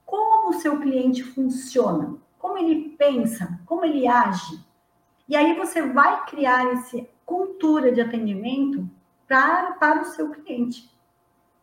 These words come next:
A magia do elenco, não existe show sem elenco, gente. E ninguém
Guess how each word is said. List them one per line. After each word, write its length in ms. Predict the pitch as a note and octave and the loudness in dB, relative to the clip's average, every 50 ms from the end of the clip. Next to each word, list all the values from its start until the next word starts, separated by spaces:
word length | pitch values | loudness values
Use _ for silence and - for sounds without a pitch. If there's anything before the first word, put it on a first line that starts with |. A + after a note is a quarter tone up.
| _ _ _ _ _ _ _ _ _ _ _ _ _ _ _ _ _ _ _ _ _ _ _ _ _ _ _ _ _ _ _ _ _ _ _ _ - - - - _ _ _ | _ _ _ _ _ _ _ _ _ _ _ _ _ _ _ _ _ _ _ _ _ _ _ _ _ _ _ _ _ _ _ _ _ _ _ _ -20 -20 -20 -20 _ _ _
A 260 | G4 A4+ A#4+ A#4+ A4 | 6 6 8 8 6
magia 880 | E4 C#4+ C#4+ B3+ B3 C4 C4+ C4+ B3+ A#3+ A3 G3+ F#3+ F#3+ F3 E3+ - - _ _ _ _ _ _ _ | 6 6 4 4 2 2 2 4 4 4 4 4 0 -4 -6 -8 -12 -20 _ _ _ _ _ _ _
do 260 | - G3 A#3 C#4 C4+ A#3+ | -2 2 4 8 8 8
elenco, 880 | G#3 G3 F#3 G3+ A3+ C4 C#4 C4+ B3+ A#3+ - - F3+ F3 E3+ F3 - - _ _ _ _ _ _ _ _ _ _ _ _ _ _ - - E2+ _ _ _ _ _ _ _ _ _ _ _ _ _ _ _ _ _ _ _ _ | 6 4 2 2 2 4 4 2 0 -2 -2 -4 -6 -6 -6 -10 -14 -18 _ _ _ _ _ _ _ _ _ _ _ _ _ _ -20 -20 -20 _ _ _ _ _ _ _ _ _ _ _ _ _ _ _ _ _ _ _ _
não 300 | A3+ A#3 B3+ C4 C#4 C#4 | 0 2 2 2 2 0
existe 420 | C4 A#3 - B3+ B3 - - - A#3 | -2 -2 -2 -4 -4 -6 -6 -8 -10
show 340 | A3+ - - A3 G3+ G3+ | -10 -8 -8 -8 -8 -8
sem 280 | G3+ - - F#3+ F#3+ F#3 | -8 -10 -8 -6 -6 -4
elenco, 380 | F#3 F#3 F3 E3+ F3 - - F#3 | -4 -4 -4 -4 -4 -6 -8 -8
gente. 500 | E3+ E3+ E3+ F3 - - - - - _ _ _ _ _ _ _ _ _ _ _ _ _ _ _ _ _ _ _ _ _ _ _ _ _ _ _ _ _ _ _ _ _ _ _ _ - _ - _ _ _ _ _ | -6 -6 -8 -8 -10 -14 -20 -20 -20 _ _ _ _ _ _ _ _ _ _ _ _ _ _ _ _ _ _ _ _ _ _ _ _ _ _ _ _ _ _ _ _ _ _ _ _ -20 _ -20 _ _ _ _ _
E 100 | B3+ B3 | 4 6
ninguém 1040 | B3 C4 C#4+ C#4 C#4+ C#4 A#3 F#3+ - A#3 B3 B3+ C4+ C#4+ C#4+ D4+ E4+ - - - | 6 8 6 6 6 4 4 6 6 6 6 6 4 4 2 2 0 0 -6 -10